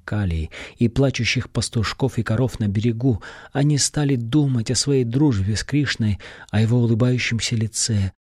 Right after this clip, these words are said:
ласковых словах и о его обращении с ними. Думая обо всем этом и видя Кришну в кольцах змея Калии, они почувствовали, будто все три мира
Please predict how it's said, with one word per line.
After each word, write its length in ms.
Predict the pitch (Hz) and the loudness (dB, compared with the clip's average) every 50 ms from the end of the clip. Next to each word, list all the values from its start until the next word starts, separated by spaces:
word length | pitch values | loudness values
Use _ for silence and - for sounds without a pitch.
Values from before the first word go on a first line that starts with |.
| _ _ _ _ _ _ _ | _ _ _ _ _ _ _
ласковых 520 | - 127 147 135 - - - 120 117 107 - | 0 0 0 0 0 0 0 0 2 0 0
словах 720 | - - 113 120 123 117 117 123 120 101 92 - - - - - - - _ _ _ _ _ _ | -2 0 0 0 0 0 0 0 0 0 -2 -2 -6 -10 -16 -20 -20 -20 _ _ _ _ _ _
и 120 | - 117 113 | 0 2 4
о 100 | 110 107 | 4 4
его 340 | 110 107 104 113 131 131 123 | 4 2 2 2 2 2 2
обращении 800 | 120 113 117 113 104 - - - - 127 135 127 104 92 92 90 | 2 2 0 0 0 -2 -4 -2 -2 0 0 0 -2 -4 -4 -4
с 180 | - - - | -6 -6 -4
ними. 380 | 110 113 120 123 117 98 90 - - _ _ _ _ _ _ _ _ _ _ _ _ _ _ _ _ _ _ _ _ _ _ _ | -4 -4 -4 -4 -4 -6 -8 -10 -16 _ _ _ _ _ _ _ _ _ _ _ _ _ _ _ _ _ _ _ _ _ _ _
Думая 640 | - 107 92 107 120 120 104 87 85 80 78 85 90 - | -12 -6 -2 0 0 2 2 0 0 0 -2 -4 -4 -6
обо 200 | - 90 90 85 | -4 -2 -2 -2
всем 340 | - - - 131 120 101 90 | -2 -4 -4 -2 0 0 0
этом 300 | 87 - 90 80 78 - - - _ _ _ _ _ _ _ | -2 -2 -2 -4 -4 -6 -10 -18 _ _ _ _ _ _ _
и 140 | - - 98 | -4 -2 0
видя 460 | 98 123 127 120 107 107 107 98 95 - _ _ _ _ | 2 2 2 2 2 0 0 0 -2 -6 _ _ _ _
Кришну 540 | - - 123 127 120 - - - - 107 95 | -4 -2 0 0 0 -2 -4 -4 -4 -4 -4
в 160 | - - - _ _ _ | -4 -8 -14 _ _ _
кольцах 600 | - 143 139 135 123 113 - - - 127 117 98 | 0 2 4 4 2 0 -2 -4 -2 0 0 0
змея 480 | 92 - - 120 135 135 113 107 107 104 - _ _ | 0 0 0 0 0 2 2 0 0 -2 -6 _ _
Калии, 560 | - 147 135 131 123 113 101 98 95 90 87 - _ _ _ _ _ _ _ _ _ _ _ _ | -8 -6 -4 -4 -2 -2 -2 -2 -4 -4 -6 -10 _ _ _ _ _ _ _ _ _ _ _ _
они 280 | - 95 90 90 95 90 | -4 -2 -2 0 -2 -2
почувствовали, 600 | - 95 90 - - 117 98 - - 107 98 98 | -4 -4 -4 -2 -4 -4 -6 -4 -4 -4 -2 -2
будто 420 | 92 98 113 107 - _ 120 117 | 0 -2 -2 -4 -4 _ -6 -6
все 300 | 110 - - - - 117 | -4 -4 -4 -2 -2 -2
три 300 | 113 - _ - 104 107 | -4 -4 _ -4 -2 -2
мира 640 | 95 98 113 127 135 135 123 107 92 87 87 - | 0 0 0 0 0 0 0 0 -2 -2 -4 -6